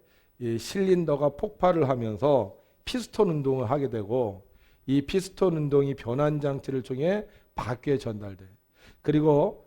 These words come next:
조향 장치 운전대를 통해서 방향을 잡게 돼 있어." 아무리 생각을 해도 이렇게 설명하면 자기 조카가 못 알아들을 것 같아. 그래서 고민하고 있는데 엄마가 앞에 앉아 있다가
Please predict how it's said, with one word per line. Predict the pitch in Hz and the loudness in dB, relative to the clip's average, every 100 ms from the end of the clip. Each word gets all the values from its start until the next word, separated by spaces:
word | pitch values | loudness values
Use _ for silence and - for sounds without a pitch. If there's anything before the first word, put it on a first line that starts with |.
| - | -4
조향 | 151 160 160 | 4 6 6
장치 | 151 143 143 151 | 2 -2 -2 -4
운전대를 | 131 139 151 156 170 160 156 147 | -2 -4 0 2 2 2 0 0
통해서 | 143 135 156 185 180 - - _ | -2 0 6 6 6 -6 -20 _
방향을 | - - 135 156 165 165 165 160 160 | -12 -4 0 2 2 2 2 0 -2
잡게 | - - 120 | -6 -10 -8
돼 | 107 | -8
있어." | 101 - 98 _ _ _ _ _ _ _ _ | -10 -14 -20 _ _ _ _ _ _ _ _
아무리 | - 113 160 196 | -10 -2 2 2
생각을 | 185 180 151 135 | 2 2 2 2
해도 | 113 123 170 113 98 _ _ _ _ _ | 0 0 0 0 -8 _ _ _ _ _
이렇게 | 160 175 185 | 2 4 2
설명하면 | 175 180 170 151 170 208 233 - _ _ _ | 2 0 0 0 0 -2 -2 -12 _ _ _
자기 | - 135 156 156 | -6 0 2 0
조카가 | - 151 - 139 165 147 120 | -2 -4 0 2 2 0 -4
못 | 127 143 | -4 4
알아들을 | 175 156 123 110 | 4 4 2 -6
것 | - 107 | -8 -14
같아. | 104 - _ _ _ _ _ | -16 -20 _ _ _ _ _
그래서 | 233 - | 0 4
고민하고 | 175 202 190 160 | 4 8 8 6
있는데 | 135 123 175 160 104 - _ _ | 2 2 6 6 4 -10 _ _
엄마가 | 131 156 147 131 175 113 - _ _ | -2 2 2 4 4 2 -6 _ _
앞에 | 127 135 156 | -4 0 2
앉아 | 143 135 | 2 0
있다가 | 120 120 113 160 131 - | -4 -4 0 2 2 -2